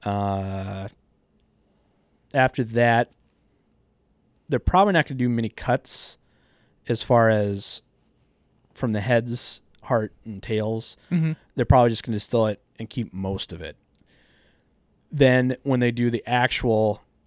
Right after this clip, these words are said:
Speaker 1: run, which I think is referred to as where, where they make the cuts. I,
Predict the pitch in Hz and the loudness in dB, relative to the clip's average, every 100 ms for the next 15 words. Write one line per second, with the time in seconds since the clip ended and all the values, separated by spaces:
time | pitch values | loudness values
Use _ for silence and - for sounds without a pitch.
0 | _ _ _ _ _ _ _ _ _ 123 | _ _ _ _ _ _ _ _ _ -6
1 | 107 104 101 113 - 117 - - - - | -4 -4 -8 -10 -8 -6 -6 -10 -14 -20
2 | 113 135 123 110 104 - 120 113 - - | -6 -4 -2 -6 -8 0 2 2 0 -6
3 | 117 113 - 104 101 98 - - 117 110 | -2 -2 -4 -6 -6 -10 -14 -8 -6 -4
4 | 135 127 127 110 - - 80 - - 113 | 2 4 4 -2 -6 -10 -10 -10 -12 -10